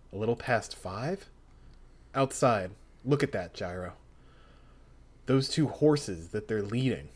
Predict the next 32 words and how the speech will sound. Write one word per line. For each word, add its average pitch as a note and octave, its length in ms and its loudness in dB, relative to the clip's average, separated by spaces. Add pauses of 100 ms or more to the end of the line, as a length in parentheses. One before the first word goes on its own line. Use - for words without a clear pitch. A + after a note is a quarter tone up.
(640)
And G#2 160 -8
we G2 60 -6
see G#2 200 -4
the G2 160 -4
eleven A2 360 -2
men A2 340 -4 (260)
on G2+ 100 -8
eleven G#2 300 -2
horses, F#2 680 -4 (400)
uh, F2+ 280 -2
following G2 760 -2 (160)
the F#2+ 80 -10
two D#3+ 280 2
horses C3+ 380 6
that A2 140 -4
they G#2+ 120 0
let G#2 260 0
loose. F#2+ 420 -6 (1500)
Those E3 280 0
are F3 60 -2
the D3 80 0
horses D#3 580 4
that C3 160 2
we C3+ 280 2 (400)
exchanged F3+ 720 2
our C#3+ 140 4
horseshoes B2 760 2
with C#3+ 180 2
and D3+ 120 0
set F3 260 2
loose A#3 240 2
outside. G2 560 -8